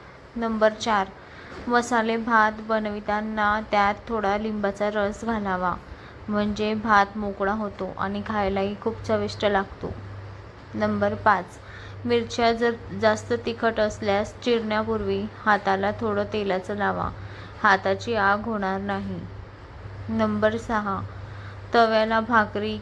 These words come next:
किंवा चपाती चिटकू नये, यासाठी तव्याला थोडं तेल लावून टिश्यू पेपरने पुसून मग चपाती बनवा, तव्याला चिटकणार नाही. नंबर सात,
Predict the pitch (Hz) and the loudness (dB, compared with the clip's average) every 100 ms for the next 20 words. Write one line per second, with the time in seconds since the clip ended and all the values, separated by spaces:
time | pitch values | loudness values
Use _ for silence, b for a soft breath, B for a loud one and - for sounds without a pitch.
0 | - 220 214 214 214 220 208 202 214 208 | -6 -4 0 -2 -2 0 0 0 -2 -4
1 | 240 233 - 226 226 214 202 214 - - | -4 -4 -4 -2 0 0 0 -4 -8 -6
2 | 233 226 220 233 240 214 233 226 220 208 | 2 4 4 4 -2 0 -4 -2 0 2
3 | 202 196 202 220 B B B - 233 220 | 0 0 -2 -2 B B B 0 4 4
4 | 226 233 220 226 226 202 202 208 220 220 | 4 2 0 0 2 4 2 0 -4 -4
5 | 226 220 247 233 220 202 214 202 214 214 | -4 -2 -6 -2 -2 0 0 2 -2 -2
6 | 220 - 226 220 247 - - 233 240 240 | -4 -2 -4 -2 -4 -8 -10 0 2 2
7 | - - 233 208 190 214 208 202 185 180 | -2 -2 0 0 0 -2 -2 -2 -4 -6
8 | - B B B B - - 226 208 208 | -10 B B B B -8 4 4 6 4
9 | 208 214 240 226 202 202 190 202 208 196 | 4 2 -2 2 0 0 -2 -2 -4 -4
10 | 185 170 170 - - - - - - - | -6 -8 -10 -14 -18 -18 -18 -18 -18 -18
11 | - - 220 220 214 208 214 - 208 | -16 -8 0 0 2 2 2 2 2